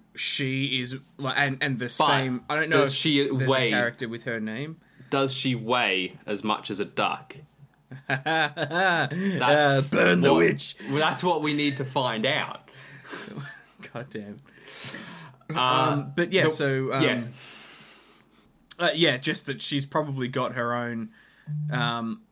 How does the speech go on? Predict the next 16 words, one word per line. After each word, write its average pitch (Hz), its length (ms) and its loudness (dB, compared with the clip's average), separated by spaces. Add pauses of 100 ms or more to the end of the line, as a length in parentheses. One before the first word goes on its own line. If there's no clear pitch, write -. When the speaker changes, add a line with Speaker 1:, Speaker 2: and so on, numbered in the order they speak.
Speaker 1:
magical 127 560 -4
powers 117 520 -2
and 117 300 -6
has 120 260 -4
been 113 260 -4
trained 113 640 -6 (460)
in, 117 580 -6 (320)
uh, 131 80 -6
probably 135 320 -2
the 113 120 -6
dark 117 300 -4
side 113 240 -4
of 110 100 -12
the 107 80 -16
Force 151 480 -6
in, 107 360 -6